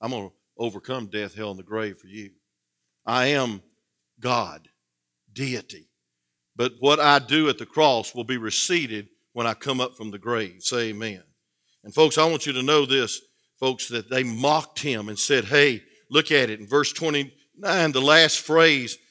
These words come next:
is just an explicit mock of what he said that day. And he said, he said, they said this. They said, they said in verse twenty-nine, "Ah, thou that destroyeth the temple and buildeth it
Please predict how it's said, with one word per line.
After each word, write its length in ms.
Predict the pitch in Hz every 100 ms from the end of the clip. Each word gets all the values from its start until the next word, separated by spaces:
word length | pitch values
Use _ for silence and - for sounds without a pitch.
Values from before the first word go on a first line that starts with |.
| _
is 160 | 135 117
just 320 | 139 - -
an 120 | 135
explicit 840 | 127 - - 156 180 170 156 156
mock 640 | 127 117 135 160 135 110 -
of 120 | 113
what 160 | 135 135
he 100 | 131
said 420 | - 151 131 117
that 220 | 120 123
day. 340 | 120 110 101 90 _ _ _ _ _ -
And 120 | 120
he 80 | 131
said, 340 | - 143 135 135
he 140 | 131
said, 280 | - 143 143
they 140 | 131
said 280 | - 147 135
this. 420 | 127 110 - - _ _ _ _ _
They 140 | 135 135
said, 340 | - 147 143 -
they 140 | 135
said 240 | 131 151 135
in 160 | 123 113 _ _ 131
verse 220 | 131 143
twenty-nine, 720 | - 151 147 135 123 110 107 95 _ - - _ _ - _ _ _ _ _ _ _ _ _ _ _ _ _ _ _ _ _ _ -
"Ah, 360 | 147 170 156 135
thou 500 | 135 165 190 185 156
that 180 | 151
destroyeth 520 | 151 135 - 160 139 131
the 60 |
temple 540 | 123 202 214 - 110 120
and 240 | 120 110
buildeth 480 | 143 160 175 185 185
it 160 | 190